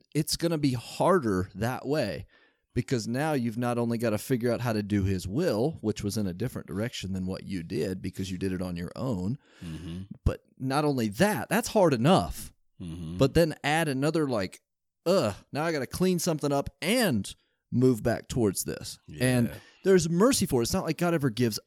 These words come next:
Speaker 1: up on it, but life, I always s-, say this to people, life is hard enough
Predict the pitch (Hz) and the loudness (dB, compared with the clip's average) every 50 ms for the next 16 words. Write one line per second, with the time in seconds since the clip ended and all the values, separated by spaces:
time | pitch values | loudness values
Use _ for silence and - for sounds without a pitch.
0 | - - 262 311 - - 139 110 101 95 - - - 110 - - 110 147 185 208 | 0 2 2 2 4 2 2 4 2 2 0 0 0 -2 0 0 -2 -2 -2 -2
1 | - - _ - 143 165 160 165 156 - - - - - - - - - - _ | -2 -6 _ -6 -4 -2 -2 -2 -2 -2 -4 -6 -10 -12 -10 -10 -10 -10 -10 _
2 | - - - 151 156 151 139 - - 127 113 - 95 98 113 160 208 233 - 151 | -6 -4 -2 0 0 0 -2 -2 -2 -4 -4 -4 -4 -4 -2 0 0 0 -2 -2
3 | 127 - - - - 147 170 160 127 104 101 104 135 156 - - - - - | -6 -6 -6 -4 -2 0 0 0 0 0 0 0 0 -2 -2 -4 -8 -16 -18